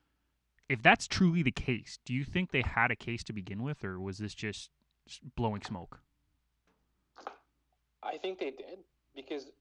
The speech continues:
Speaker 2: the question comes down to, yeah, they played more games, but how much are they getting paid per game?
Speaker 1: Right.
Speaker 2: And, and so let's say it's, like, five dollars versus ten dollars. They're like, "Well, it should be ten and ten." And I think the reason they, well, the Megan Rapinoe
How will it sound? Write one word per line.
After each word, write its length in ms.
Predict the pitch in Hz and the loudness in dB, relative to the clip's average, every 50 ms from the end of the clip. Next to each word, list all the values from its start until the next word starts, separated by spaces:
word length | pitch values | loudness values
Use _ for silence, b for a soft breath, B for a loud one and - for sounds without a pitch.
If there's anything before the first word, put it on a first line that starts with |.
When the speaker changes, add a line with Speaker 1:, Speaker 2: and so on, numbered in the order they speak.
| _ - | _ -8
Speaker 2:
the 80 | 143 143 | -8 -8
question 420 | - - 156 147 - - - 185 | -6 -2 -4 -4 -4 -6 -12 -12
comes 220 | - - 156 143 143 | -10 -12 -12 -10 -8
down 140 | 135 135 139 | -8 -8 -8
to, 100 | - 120 | -10 -10
yeah, 240 | 131 117 113 143 143 | -8 -6 -6 -6 -6
they 80 | 131 | -8
played 240 | 127 _ - 139 135 135 | -10 _ -8 -8 -8 -8
more 140 | 131 123 120 113 | -10 -14 -14 -14
games, 320 | - 95 98 131 151 139 _ - | -14 -16 -14 -14 -16 -16 _ -12
but 80 | 120 - - - | -12 -10 -8 -6
how 120 | 123 113 | -6 -6
much 180 | 120 135 135 - | -6 -8 -12 -12
are 100 | 151 151 | -12 -10
they 120 | 147 131 | -10 -10
getting 300 | - 113 107 113 113 110 - | -8 -8 -8 -8 -10 -16 -14
paid 200 | - 127 107 107 - _ - | -12 -12 -12 -14 -14 _ -18
per 120 | 107 95 - - | -18 -18 -18 -20
game? 160 | 101 98 80 - _ _ _ _ _ _ _ _ _ | -20 -20 -20 -20 _ _ _ _ _ _ _ _ _
Speaker 1:
Right. 300 | - 147 110 87 87 - _ _ _ _ - - _ _ - - - - - | 0 0 0 0 -2 -14 _ _ _ _ -20 -20 _ _ -20 -20 -18 -14 -10
Speaker 2:
And, 360 | - 117 120 120 117 117 113 - | -6 -4 -4 -4 -6 -8 -10 -10
and 200 | 113 120 117 113 | -10 -10 -12 -10
so 120 | - - 123 | -8 -8 -6
let's 240 | 123 123 127 - - | -4 -6 -6 -8 -8
say 140 | 139 131 | -8 -8
it's, 140 | 127 127 - | -8 -8 -8
like, 140 | 123 117 - - _ - - | -10 -12 -12 -14 _ -8 -6
five 200 | 120 120 123 - | -4 -4 -4 -4
dollars 240 | 127 123 117 120 117 - | -4 -4 -4 -4 -6 -10
versus 280 | - 117 - - 117 _ | -16 -20 -20 -20 -20 _
ten 240 | - - 131 131 123 | -10 -10 -8 -8 -8
dollars. 240 | 107 98 101 104 - - | -8 -10 -10 -12 -12 -12
They're 100 | 117 110 | -10 -8
like, 160 | 110 107 107 - | -8 -8 -8 -10
"Well, 120 | 113 110 107 | -12 -12 -12
it 100 | 107 107 | -14 -18
should 240 | - - - - 117 | -20 -20 -20 -20 _
be 160 | - 117 113 _ - | -20 -20 -20 _ -16
ten 200 | - - 113 107 | -12 -10 -10 -10
and 120 | 107 110 113 | -12 -16 -16
ten." 260 | - - 127 113 113 | -12 -10 -10 -10 -10
And 100 | 110 117 113 110 | -12 -16 -16 -18
I 40 | 107 - | -14 -14
think 160 | 143 143 - | -14 -12 -10
the 80 | 147 | -10
reason 300 | 127 131 135 131 135 127 120 | -10 -10 -10 -12 -12 -10 -8
they, 200 | 117 110 107 - _ _ _ _ _ _ _ _ _ _ _ _ - | -6 -6 -8 -8 _ _ _ _ _ _ _ _ _ _ _ _ -10
well, 160 | - 113 113 120 | -8 -6 -6 -6
the 120 | 120 131 | -8 -10
Megan 320 | 135 127 120 120 120 123 | -10 -8 -6 -6 -6 -8
Rapinoe 640 | 127 120 113 - - 127 117 113 113 110 110 104 101 | -10 -10 -12 -14 -16 -14 -12 -8 -8 -6 -6 -8 -8